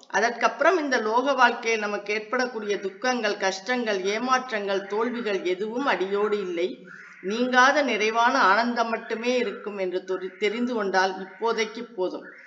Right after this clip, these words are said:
அப்படி பரமாத்மா நம்மை தம்மிடம் அழைத்துக் கொள்ள வேண்டுமானால்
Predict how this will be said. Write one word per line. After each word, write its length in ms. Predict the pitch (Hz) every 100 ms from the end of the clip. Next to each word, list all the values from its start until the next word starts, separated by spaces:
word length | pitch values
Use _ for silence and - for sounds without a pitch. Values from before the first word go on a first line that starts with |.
| - - -
அப்படி 260 | - 214 247
பரமாத்மா 680 | 240 233 277 330 320 294 294
நம்மை 280 | 262 240 233
தம்மிடம் 420 | 233 208 226 220 208
அழைத்துக் 420 | 196 247 302 269
கொள்ள 180 | 262 240
வேண்டுமானால் 640 | 220 208 208 208 208 269